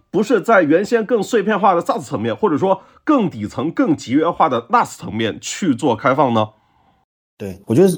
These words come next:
Speaker 2: 首先我们自己的对很多事情的看法也在进步的啊，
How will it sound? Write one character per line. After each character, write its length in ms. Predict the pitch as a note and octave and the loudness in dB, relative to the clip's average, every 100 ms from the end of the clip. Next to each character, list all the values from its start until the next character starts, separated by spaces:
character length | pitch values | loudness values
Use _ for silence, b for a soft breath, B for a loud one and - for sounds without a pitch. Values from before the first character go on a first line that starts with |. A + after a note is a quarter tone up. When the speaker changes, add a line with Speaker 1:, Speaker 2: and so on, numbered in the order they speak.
| - | -6
Speaker 2:
首 160 | - | -2
先 140 | A#2 F#3 | 2 4
我 100 | A2 | 4
们 140 | G#2+ | 2
自 100 | B2 | 0
己 160 | G3+ A#2 | -2 0
的 400 | A2 A2 A2+ A2+ | 2 2 0 -6
对 100 | - | -2
很 120 | D3 G2+ | -2 0
多 100 | A#2+ | -2
事 80 | |
情 140 | - C3 | 0 -4
的 40 | |
看 140 | - C#3 | -2 -2
法 100 | G#2+ | -2
也 80 | |
在 80 | F2 | -4
进 220 | G#2+ B2+ | -2 0
步 100 | A2+ | 0
的 80 | A#2+ | -4
啊， 160 | - | -6